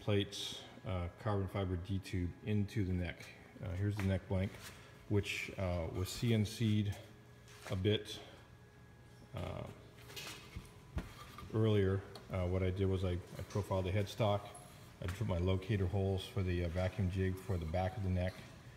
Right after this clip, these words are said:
and, uh, then I actually C N C'd the, uh, the cavity that the D-tube goes into. So you can see that it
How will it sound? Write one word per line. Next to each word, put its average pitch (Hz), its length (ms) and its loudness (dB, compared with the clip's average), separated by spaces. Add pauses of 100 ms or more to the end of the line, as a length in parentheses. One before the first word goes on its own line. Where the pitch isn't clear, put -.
(360)
and, 87 260 2
uh, 87 400 2
then 98 140 4
I 87 140 2 (480)
actually 101 260 2
C 120 260 2
N 110 120 6
C'd 113 400 2 (580)
the, 95 300 4
uh, 85 240 2 (760)
the 101 80 -6
cavity 107 580 6 (160)
that 98 100 -2
the 85 80 0
D-tube 101 460 2
goes 90 240 4
into. 92 420 2 (680)
So - 140 -6
you 90 60 0
can 95 120 0
see 107 220 2
that 95 160 4
it 104 140 4